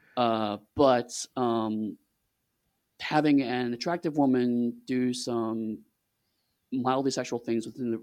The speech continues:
the limits of broadcast television to attract a young audience,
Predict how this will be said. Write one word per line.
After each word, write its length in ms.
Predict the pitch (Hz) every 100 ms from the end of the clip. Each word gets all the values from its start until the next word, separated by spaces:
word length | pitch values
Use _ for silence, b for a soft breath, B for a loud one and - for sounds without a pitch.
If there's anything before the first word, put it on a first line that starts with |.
| 98
the 160 | 113 113
limits 220 | 131 120
of 60 | 120
broadcast 380 | 123 123 120 -
television 460 | 117 113 117 110
to 160 | - 123
attract 580 | - 127 120 120 - - -
a 80 | 127
young 380 | 120 110 117 110 _ -
audience, 580 | 113 107 107 - -